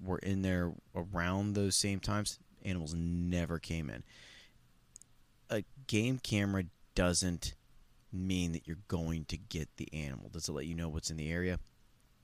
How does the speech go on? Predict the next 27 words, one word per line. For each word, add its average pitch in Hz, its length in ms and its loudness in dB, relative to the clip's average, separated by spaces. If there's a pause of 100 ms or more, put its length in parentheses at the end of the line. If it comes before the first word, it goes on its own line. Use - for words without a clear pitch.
(320)
Absolutely. 76 800 -2 (440)
And 98 80 4
I 104 60 6
think 156 140 2
this 123 140 6
is 107 80 2
a 95 80 6
point 101 260 2
that's 87 180 -2
up 98 140 0
for 98 120 -4
discussion 87 540 2
for 85 520 0
a 92 80 0
lot 92 400 0
of - 380 -6 (220)
hunters 90 600 0 (460)
that 95 140 6
are 87 380 4 (340)
teaching 127 540 2
and 87 160 0
learning 90 560 2 (380)
<clears throat> 147 300 4 (840)
not 107 260 4
only 107 500 2 (560)
new 101 460 4 (100)
hunters, 85 920 0